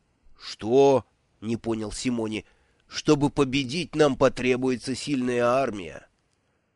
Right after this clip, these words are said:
«Верно. И у нас ее нет. Значит, придется пойти другим путем». «Ты чокнулся». «Возможно, ты прав. Мы должны сражаться». «Не сейчас».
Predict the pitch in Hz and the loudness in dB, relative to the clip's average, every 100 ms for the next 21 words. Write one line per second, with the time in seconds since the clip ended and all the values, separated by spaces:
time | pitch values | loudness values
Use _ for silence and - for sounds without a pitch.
0 | _ _ 95 113 135 127 113 110 _ _ | _ _ -8 -2 -2 -2 -8 -10 _ _
1 | _ _ - 143 165 208 214 - 110 98 | _ _ -2 2 2 2 0 -2 -8 -8
2 | 113 151 127 - _ _ _ _ - 107 | -6 -4 -6 -10 _ _ _ _ -18 -10
3 | 143 247 - 110 - 151 175 156 - 120 | 0 0 0 -6 -6 -4 0 0 -2 -6
4 | - 147 143 196 131 113 117 127 104 - | -2 -2 -2 -8 -6 -6 -6 -6 -8 -8
5 | 98 95 - _ _ _ _ _ _ _ | -8 -8 -14 _ _ _ _ _ _ _
6 | _ - - 143 - 160 139 104 - 113 | _ -18 -4 -2 0 2 2 0 -8 -16
7 | - - - _ - - _ _ _ - | -16 -18 -20 _ -20 -20 _ _ _ -8
8 | 110 123 107 160 214 190 135 147 104 101 | -2 -2 -2 -2 -2 -4 -6 -6 -6 -6
9 | - _ _ _ _ _ _ 117 151 151 | -8 _ _ _ _ _ _ 0 2 6
10 | 170 139 147 175 - 143 180 196 151 - | 6 4 0 -2 2 4 6 6 4 2
11 | - - - _ _ _ _ _ _ - | -12 -14 -16 _ _ _ _ _ _ -16
12 | 101 110 - 117 - 92 82 - | -10 -10 -8 -8 -8 -8 -10 -18